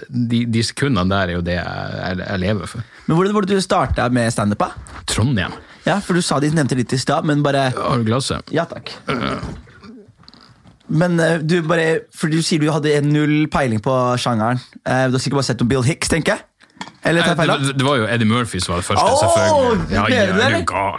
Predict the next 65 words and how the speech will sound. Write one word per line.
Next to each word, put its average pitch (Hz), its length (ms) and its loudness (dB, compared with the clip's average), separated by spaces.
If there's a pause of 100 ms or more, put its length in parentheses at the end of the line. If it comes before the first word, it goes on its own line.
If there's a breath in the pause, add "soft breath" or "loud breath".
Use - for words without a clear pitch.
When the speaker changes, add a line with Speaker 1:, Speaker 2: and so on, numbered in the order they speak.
(100)
Speaker 2:
Ah, 180 280 2
Speaker 1:
Selvfølgelig. 147 380 0
Speaker 2:
kult, 208 100 0
da. - 120 0 (140)
Speaker 1:
Selvfølgelig. 98 640 0
Speaker 2:
Det 147 100 2
er 151 120 2
kult, 156 240 0
da. 147 80 2 (240)
Det 156 80 2
er 170 80 2
ok, - 100 -4
for 131 160 0
det 170 60 2
var, 170 60 2
det 175 100 2
var 190 80 2
min 156 160 2
første 147 260 0
også, 123 240 -2
Speaker 1:
Og - 20 2
Speaker 2:
må 135 80 2
jeg 131 100 0
si. 160 100 0
Speaker 1:
det 151 100 2
har 160 120 0
jeg 131 100 -2
sånn, 120 200 0
eh, 110 240 0
jeg 123 100 0
var 151 100 0
faktisk 113 360 -2
oppe 113 280 -2
på, 95 240 0
eh, 90 320 0
jeg 110 100 0
var, 113 100 -2
jeg 107 120 0
var 110 80 0
hjemme 113 260 0
hos 92 100 -4
foreldrene 101 380 -2
mine 90 180 2
i 90 120 2
jula, 92 360 0 (160)
og - 160 -6
så 95 480 -2
det 113 120 -2
med 107 120 0
soverommet 113 580 0
der 92 200 0
jeg 101 320 -2
hadde 90 300 -2
rom. 101 300 -2 (360 soft breath)
Speaker 2:
Ja. 123 140 0
Speaker 1:
Altså, 107 180 0
liksom, 101 260 0
ting 120 220 2
er 98 80 0 (460)
helt 127 180 -2
forandret, 117 520 0
men 98 140 2
da 107 80 0
husker 110 460 -2
jeg, 76 120 -6